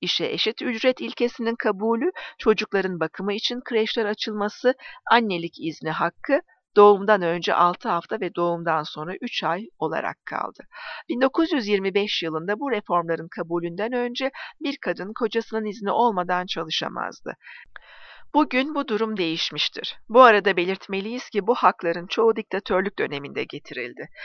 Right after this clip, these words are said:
Bugün Şili'de kürtaj hala yasal olmadı ki hiç olmadı ve kadın ölümlerinde kendi kendine kürtaj ilk sırayı aldığı halde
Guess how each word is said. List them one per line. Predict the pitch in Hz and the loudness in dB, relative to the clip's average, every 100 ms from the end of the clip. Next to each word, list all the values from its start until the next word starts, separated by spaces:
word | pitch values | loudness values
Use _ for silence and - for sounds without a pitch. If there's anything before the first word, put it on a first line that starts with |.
| - - | -14 0
Bugün | 247 214 | 0 0
Şili'de | 202 - 208 196 196 | -2 -2 0 0 -2
kürtaj | - 196 214 226 214 - - - | -4 -6 -4 -2 -2 -4 -10 -6
hala | - 262 240 202 | 8 8 10 6
yasal | 175 175 - 175 | 4 0 -2 0
olmadı | 175 202 226 180 151 151 214 277 | 0 2 2 2 -4 -2 -4 -4
ki | - 208 - | -8 -8 -6
hiç | - 170 | -4 0
olmadı | 151 - 123 - 247 - - - | 0 0 -6 0 0 0 -8 0
ve | 214 | 2
kadın | - 214 269 | 2 0 2
ölümlerinde | 208 175 165 165 165 170 | 0 0 0 -2 -2 -6
kendi | - 175 202 | -6 -6 -6
kendine | - 208 165 170 | -4 -6 -4 -4
kürtaj | 175 - 175 - 180 180 | -4 -8 -8 0 0 0
ilk | 233 - | -6 -10
sırayı | - 165 156 156 - | -10 -6 -2 -2 0
aldığı | 156 156 156 226 | 2 2 0 -2
halde | 262 247 214 240 | 0 0 2 2